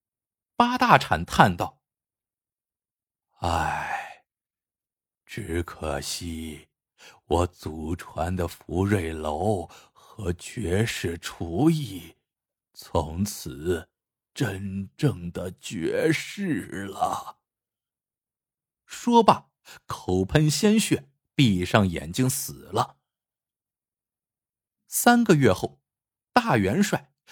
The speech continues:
果然来城巡查驻防了。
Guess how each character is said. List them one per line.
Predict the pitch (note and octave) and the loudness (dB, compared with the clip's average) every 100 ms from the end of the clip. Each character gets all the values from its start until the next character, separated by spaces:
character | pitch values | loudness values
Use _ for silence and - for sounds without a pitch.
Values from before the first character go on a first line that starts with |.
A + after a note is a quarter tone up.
| - _ | -20 _
果 | G2+ F2 F2 | 0 2 4
然 | G2+ D3 | 4 2
来 | A2+ B2+ | 4 2
城 | C3+ G2+ | 0 -2
巡 | A2 - G2+ C3 | -2 -2 -2 -2
查 | - G#2 | 2 2
驻 | - G2 | 4 -2
防 | - D2+ D#2 C3+ | 2 2 2 -2
了。 | - | -6